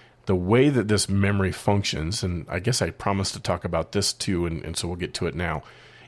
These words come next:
it's very different from the P C world. Um,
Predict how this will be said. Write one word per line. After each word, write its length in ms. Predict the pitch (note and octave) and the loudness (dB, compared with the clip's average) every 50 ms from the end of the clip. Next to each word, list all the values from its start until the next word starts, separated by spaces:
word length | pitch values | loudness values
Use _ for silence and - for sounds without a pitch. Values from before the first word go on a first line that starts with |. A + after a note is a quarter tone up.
| _ - | _ 0
it's 180 | B2+ A2 A2+ | 2 2 2
very 280 | B2+ F3 F#3+ A3+ A#3 E3 | 4 2 4 4 4 2
different 480 | B2+ A2 B2+ C3 C3 - B2 G#2+ F2+ | 2 4 4 4 4 4 2 2 2
from 180 | - A#2 G#2+ G#2 | 2 2 2 2
the 80 | F#2+ F2+ | 0 -2
P 220 | - - - G2+ | -4 -4 -2 -2
C 240 | - - - G2+ F#2+ | 0 0 0 0 0
world. 480 | F2 E2 E2+ D#2+ D2 C2+ A1 - - - - _ _ _ _ _ _ _ _ _ _ _ _ - - - - _ - | 0 0 0 0 0 -2 -4 -6 -10 -18 -20 _ _ _ _ _ _ _ _ _ _ _ _ -20 -20 -20 -12 _ -2
Um, 400 | G#2 G2+ F#2+ F#2+ F#2 F2 E2 | 0 2 2 2 0 -2 -4